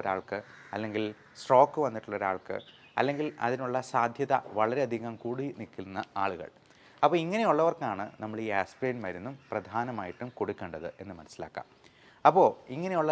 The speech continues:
റിസ്ക് ഫാക്ടേഴ്സ് എന്തൊക്കെയാണ് എന്ന് നമ്മളൊന്ന് മനസ്സിലാക്കി വെച്ചിരിക്കണം. അതായത് ഹാർട്ട് അറ്റാക്ക് വരാൻ അല്ലെങ്കിൽ സ്ട്രോക്ക് വരാനുള്ള റിസ്ക് കൂടുതലുള്ള ആളുകൾ ആരൊക്കെയാണ് എന്ന് നമുക്ക്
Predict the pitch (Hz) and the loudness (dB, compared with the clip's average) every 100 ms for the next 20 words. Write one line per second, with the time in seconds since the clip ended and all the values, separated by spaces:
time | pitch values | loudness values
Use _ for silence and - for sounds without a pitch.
0 | 143 139 - 185 180 - 156 127 113 127 | 2 0 -2 -2 0 -2 -6 -6 -6 -4
1 | 123 95 95 110 113 101 113 - 98 95 | -2 -4 -6 -10 -12 -10 -12 -10 -12 -10
2 | 90 113 127 131 135 - 90 - - - | -8 -4 -2 2 2 2 -4 -6 -10 -10
3 | - - - - - - - 160 143 131 | -10 -14 -20 -20 -20 -12 2 8 8 6
4 | 160 - - 131 139 143 - 135 135 135 | 2 -8 2 4 4 0 0 0 0 0
5 | 107 95 - 101 113 113 120 - 127 131 | 2 0 -4 -6 -6 -4 -10 -2 0 0
6 | - 139 120 123 120 104 120 - 117 120 | 0 0 2 0 -2 -4 -4 -2 -4 -4
7 | - 170 - 127 135 156 147 107 113 - | -6 -6 -4 -4 -2 0 -2 0 -2 -2
8 | 101 98 127 156 - - - 113 143 143 | -6 -2 -4 -6 -14 -14 -2 2 2 0
9 | 120 87 85 - 92 87 78 80 | -6 -6 -6 -8 -12 -14 -16 -10